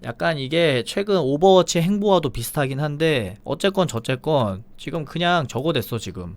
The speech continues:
그래서 소녀전선이 왜 망해가는가에 대해서는 딱히 설명할 방법이 없어요.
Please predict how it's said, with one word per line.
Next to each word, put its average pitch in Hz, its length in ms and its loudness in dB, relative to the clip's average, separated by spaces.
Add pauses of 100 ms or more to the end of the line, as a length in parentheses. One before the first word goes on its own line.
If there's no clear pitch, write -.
그래서 156 320 -2
소녀전선이 202 720 2
왜 123 240 4
망해가는가에 110 800 0
대해서는 104 800 -4 (120)
딱히 214 280 0
설명할 208 500 4
방법이 147 400 0
없어요. 98 420 -4